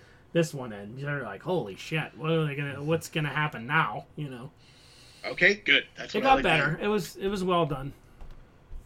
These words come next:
Speaker 2: Uh, moving to Disney Plus, uh, the She-Hulk release date was backed up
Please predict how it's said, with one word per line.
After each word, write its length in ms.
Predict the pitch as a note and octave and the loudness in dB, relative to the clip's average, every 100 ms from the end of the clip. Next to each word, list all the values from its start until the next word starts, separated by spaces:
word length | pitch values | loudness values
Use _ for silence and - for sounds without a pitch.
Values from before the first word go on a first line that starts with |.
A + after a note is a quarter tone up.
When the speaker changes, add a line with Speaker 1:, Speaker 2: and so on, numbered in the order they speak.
| - - - - - - - - | -16 -20 -18 -18 -18 -20 -10 4
Speaker 2:
Uh, 400 | E3 E3+ E3+ E3+ | 8 8 8 6
moving 200 | G3 A#3 | 4 2
to 80 | G#3 | 2
Disney 340 | D#3+ G#3+ G3+ | 4 4 4
Plus, 560 | F#3 - A3 A3+ G#3+ - F#3+ | -2 4 8 8 4 0 6
uh, 200 | F3 E3+ | 6 6
the 120 | D#3 | 4
She-Hulk 520 | - A#3 A3 A#3+ A3+ | -2 2 6 6 6
release 380 | F#3+ G3 G3 - | 0 0 0 4
date 400 | F#3 F#3+ F#3+ - | 6 6 4 0
was 180 | D#3+ C#3 | -2 4
backed 360 | E3 F3 E3+ | 6 6 6
up 180 | F3+ - | 2 0